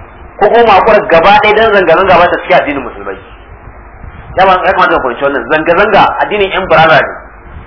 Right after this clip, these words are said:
Addinin ƴan ikhwanul muslimun ga sun sa kai a Misra, ba addinin musulmai bane. Shine ya zo nan kuma ya juye ya zama na ƴan Shi'a. Dama duka san ma kan duka addini ne na bid'a dama. To da haka kaga kenan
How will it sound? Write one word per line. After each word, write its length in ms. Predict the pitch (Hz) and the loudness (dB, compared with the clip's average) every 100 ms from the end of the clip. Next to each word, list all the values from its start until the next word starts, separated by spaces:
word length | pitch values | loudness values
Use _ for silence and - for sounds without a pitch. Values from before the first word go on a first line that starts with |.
| - | -8
Addinin 360 | 131 156 185 | -6 -2 -2
ƴan 180 | 175 170 | -2 -4
ikhwanul 500 | 170 156 143 160 156 | -4 -4 0 0 0
muslimun 320 | 143 143 147 131 | -6 -10 -10 -6
ga 100 | 127 | -6
sun 140 | 165 | -4
sa 120 | 180 160 | -4 -4
kai 240 | - 240 | -2 -2
a 200 | 190 131 | -2 -6
Misra, 340 | 135 139 131 | -6 -4 -4
ba 120 | - 131 | -2 -2
addinin 220 | 143 175 | -2 -6
musulmai 300 | 131 113 120 | -10 -10 -6
bane. 180 | 123 - - - - - - - - - | -6 -8 -16 -20 -20 -20 -20 -20 -20 -20
Shine 260 | - 160 170 | -14 -8 -4
ya 140 | 151 | -4
zo 140 | 139 156 | -4 -4
nan 180 | 160 147 | -2 -4
kuma 240 | - 151 | -6 -4
ya 120 | 151 151 | -2 -4
juye 240 | 151 160 | -6 -2
ya 100 | 139 | -2
zama 180 | 135 139 | -2 -2
na 80 | 139 | -2
ƴan 160 | 139 | -2
Shi'a. 260 | 139 156 113 - - - - - - - - | -6 -6 -6 -6 -16 -20 -20 -20 -20 -20 -20
Dama 260 | - 151 147 | -4 -2 0
duka 300 | 147 - 143 117 - - - | -2 0 2 4 2 -4 -10
san 180 | - 139 | -6 -4
ma 140 | 143 143 | 0 -2
kan 200 | 147 135 - - - - - | -2 -6 -12 -20 -20 -20 -12
duka 240 | - 180 165 | -8 -2 -2
addini 260 | 135 156 | -2 -4
ne 100 | 160 | -4
na 100 | 147 | -4
bid'a 260 | 147 160 156 | -4 0 0
dama. 260 | 120 - - - - - - - - - - - - - - - | 0 -6 -12 -20 -20 -20 -20 -20 -20 -20 -20 -20 -20 -20 -20 -20
To 120 | - | -6
da 120 | 147 | 0
haka 180 | 196 202 | 2 2
kaga 260 | 202 185 202 | 2 0 0
kenan 300 | 196 190 | 0 0